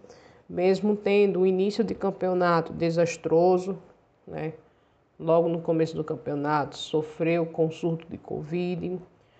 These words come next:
Chegamos a ficar nas últimas posições, né? Lanterna e vice-lanternas. Tivemos várias mudanças técnicas, é, durante a competição,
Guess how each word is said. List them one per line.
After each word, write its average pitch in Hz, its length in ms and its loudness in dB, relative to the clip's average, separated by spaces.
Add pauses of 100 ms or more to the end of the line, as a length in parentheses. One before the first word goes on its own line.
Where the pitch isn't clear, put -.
(240)
Chegamos 175 460 -2
a 180 100 4
ficar 180 360 -4
nas 170 180 0
últimas 185 380 -2
posições, 170 760 -2
né? 165 220 -2
Lanterna 170 600 0
e 160 40 -2
vice-lanternas. 165 1200 -4 (580)
Tivemos 185 460 0
várias 180 920 4 (520)
mudanças 175 600 0
técnicas, 165 720 -2 (1040)
é, 160 880 0 (260)
durante 170 420 2
a 165 40 2
competição, 165 960 -2